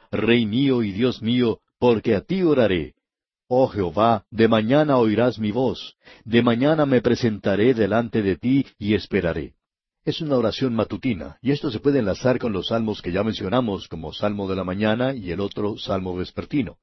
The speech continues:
el Salmo matutino, el Salmo tres, y el Salmo vespertino, el Salmo cuatro. Este puede llamarse la oración matutina, el elevar la voz a Dios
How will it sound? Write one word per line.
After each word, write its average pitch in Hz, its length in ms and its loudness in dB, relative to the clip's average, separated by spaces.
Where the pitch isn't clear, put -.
el 98 120 -10
Salmo 104 280 -4
matutino, 113 580 -2
el 92 80 -4
Salmo 90 300 -6
tres, 127 420 0
y 101 200 -4
el 92 100 -2
Salmo 104 460 -2
vespertino, 104 800 -2
el 85 80 -4
Salmo 92 360 -6
cuatro. - 380 -2
Este 160 240 0
puede 156 180 2
llamarse 117 560 0
la 101 220 0
oración 101 540 0
matutina, 95 720 -4
el 113 140 0
elevar 127 360 4
la 117 120 4
voz 120 260 -2
a 95 80 -2
Dios 104 400 -4